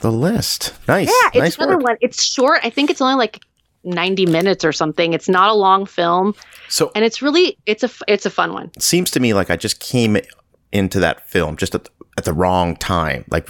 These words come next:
Speaker 1: to, to just flip on the
Speaker 2: Yes.
Speaker 1: channel going, "The hell is this?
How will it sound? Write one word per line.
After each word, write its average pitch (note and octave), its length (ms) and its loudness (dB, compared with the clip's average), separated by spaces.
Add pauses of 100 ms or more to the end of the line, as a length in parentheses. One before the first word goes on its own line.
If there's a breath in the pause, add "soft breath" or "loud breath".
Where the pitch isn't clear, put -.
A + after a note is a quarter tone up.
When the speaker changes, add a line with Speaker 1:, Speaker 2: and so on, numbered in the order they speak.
Speaker 1:
to, G#2 100 2
to G2 180 0
just - 240 -4
flip - 200 0
on B2+ 80 2
the A2+ 80 -2
Speaker 2:
Yes. - 60 -14
Speaker 1:
channel G#2+ 200 0
going, F#2+ 320 2
"The G#3 60 -4
hell A3+ 320 0
is A#2+ 180 -2
this? - 500 0